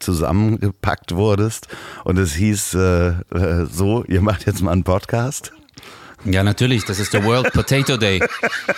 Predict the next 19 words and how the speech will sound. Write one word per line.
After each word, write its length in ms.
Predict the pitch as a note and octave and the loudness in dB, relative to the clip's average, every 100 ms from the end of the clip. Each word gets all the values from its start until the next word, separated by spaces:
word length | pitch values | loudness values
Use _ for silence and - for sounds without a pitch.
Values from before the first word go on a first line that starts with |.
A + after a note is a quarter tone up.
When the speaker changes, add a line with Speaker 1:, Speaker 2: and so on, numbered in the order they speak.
| - G3 - | -6 -8 -6
Speaker 2:
Das 120 | G2 | -4
ist 180 | - - | -4 -2
der 120 | A#2 | 0
Welt-, 440 | C3 C#3 - - G2+ | 0 0 -2 -8 -2
Weltkartoffeltag 1120 | C3 C#3+ - C#3+ - - C#3+ A#2+ G#2 C3 - - - _ - _ _ - - - - - | 0 0 -2 -2 -2 -2 -2 0 0 -2 -6 -16 -20 _ -20 _ _ -20 -20 -20 -18 -6
mit 180 | G2 - | -4 -2
dem 120 | G#2 | 0
Basti, 340 | A2+ B2 B2 G2+ | 0 -2 -2 0
Alter. 400 | F#2 A2 A#2+ - - - - | 0 0 -2 -4 -14 -18 -6
Ich 140 | G#2 E3 | -2 0
hab, 160 | F3 | -2
ich 100 | D3+ | -2
hab 100 | F#3 | -2
ja 80 | F3+ | 0
nie 160 | E3 G3 | 0 0
gedacht, 360 | F3 F#3 F#3+ | 0 -2 -2
dass 160 | C#3 - | -4 -2
der 140 | C#3 C3+ | -2 -2
Fisch 440 | - G3+ G3+ - | -4 -4 -2 -6